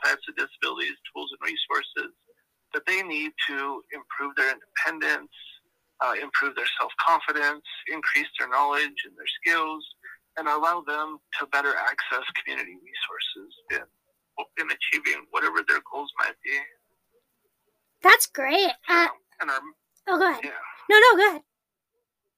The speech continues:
Speaker 1: Oh, I was just gonna say, um, uh, so kinda the whole thought behind the peer delivered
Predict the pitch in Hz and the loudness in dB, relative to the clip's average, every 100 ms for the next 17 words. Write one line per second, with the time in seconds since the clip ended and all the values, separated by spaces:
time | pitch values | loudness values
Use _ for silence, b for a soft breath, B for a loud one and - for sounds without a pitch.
0 | _ _ _ _ _ _ _ - B B | _ _ _ _ _ _ _ -20 B B
1 | B B 214 156 156 175 165 165 151 135 | B B -6 -6 -6 -10 -14 -16 -12 -6
2 | 135 139 135 - - 147 123 117 - b | -6 -6 -10 -16 -10 -6 -6 -8 -16 b
3 | - _ _ b b b b _ _ _ | -20 _ _ b b b b _ _ _
4 | _ _ _ _ _ - - - - - | _ _ _ _ _ -12 -8 -6 -8 -14
5 | _ _ _ _ _ _ - - 151 - | _ _ _ _ _ _ -16 -10 -8 -6
6 | 160 151 135 107 - _ _ _ _ _ | -6 -4 -6 -8 -16 _ _ _ _ _
7 | _ _ _ - 165 - 190 180 151 143 | _ _ _ -10 -8 -6 -8 -8 -6 -6
8 | - - 135 139 139 - - 143 139 135 | -6 -8 -6 -6 -8 -8 -4 -4 -4 -8
9 | 131 135 - | -6 -6 -6